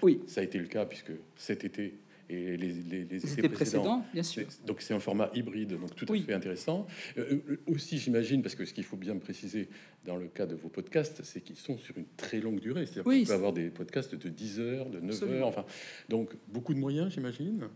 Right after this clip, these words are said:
Speaker 1: Donc un coût élevé.
Speaker 2: Voilà.
Speaker 1: Donc on parle d'économie, c'est-à-dire que pourquoi il y a deux vies ? Il y a une vie numérique, une vie linéaire,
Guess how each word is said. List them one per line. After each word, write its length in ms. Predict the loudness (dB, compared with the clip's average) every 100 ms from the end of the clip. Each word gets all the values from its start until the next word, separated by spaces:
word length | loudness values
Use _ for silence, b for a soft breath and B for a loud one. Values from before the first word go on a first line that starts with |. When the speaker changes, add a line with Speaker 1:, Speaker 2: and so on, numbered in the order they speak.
| -2
Speaker 1:
Donc 340 | 6 6 6 -8 -4 2
un 120 | 2
coût 280 | 4 2 6
élevé. 300 | 4 4 0 -2 -18 -14
Speaker 2:
Voilà. 200 | -14 -14 -18 B B B B
Speaker 1:
Donc 140 | 4 8
on 60 |
parle 200 | 10 10
d'économie, 540 | 10 10 10 10 6 4
c'est-à-dire 400 | -2 -2 0 -2
que 160 | -2 0
pourquoi 280 | -2 4 8
il 40 |
y 40 |
a 40 | 8
deux 160 | 8
vies ? 260 | 6 4 0 0 -2
Il 40 | 0
y 40 |
a 20 |
une 80 | 0
vie 120 | 0
numérique, 440 | 2 4 2 0 0
une 80 |
vie 120 | 2 4
linéaire, 380 | 4 4 0